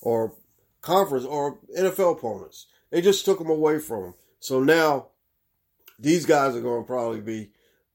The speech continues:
your top players and, you know, rookie players in the, in the league as well.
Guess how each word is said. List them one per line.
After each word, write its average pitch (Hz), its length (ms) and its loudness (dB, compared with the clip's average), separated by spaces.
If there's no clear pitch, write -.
your 110 320 -10
top 165 340 -2
players 127 640 0
and, 113 380 -6
you 127 140 -4
know, 107 100 -6
rookie 135 380 2
players 107 480 -6
in 101 120 -12
the, 98 200 -12
in 104 100 -10
the 98 80 -12
league 98 340 -12
as 95 160 -16
well. 101 340 -12